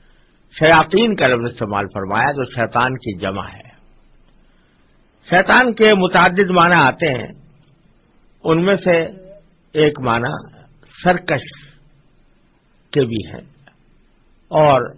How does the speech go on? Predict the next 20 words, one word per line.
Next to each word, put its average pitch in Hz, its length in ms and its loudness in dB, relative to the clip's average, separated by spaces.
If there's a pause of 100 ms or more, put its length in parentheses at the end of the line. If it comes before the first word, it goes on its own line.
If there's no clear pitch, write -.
ایسے 156 260 -4
شخص 143 260 -6
کے 135 120 -2
بھی 120 180 -4
ہیں 135 180 -4
جو 127 420 0
گمراہی 127 720 -6
کے 139 140 -8
اوپر 107 220 -8 (100)
اڑا 139 200 0
ہوا 98 300 -4
ہو، 104 140 -12 (1400)
اور 156 180 2
یہاں 165 500 4 (800)
یہ 151 140 2
لفظ 170 260 4
استعمال 160 480 2
کیا 156 280 2
گیا 143 260 2
ہے 175 180 -2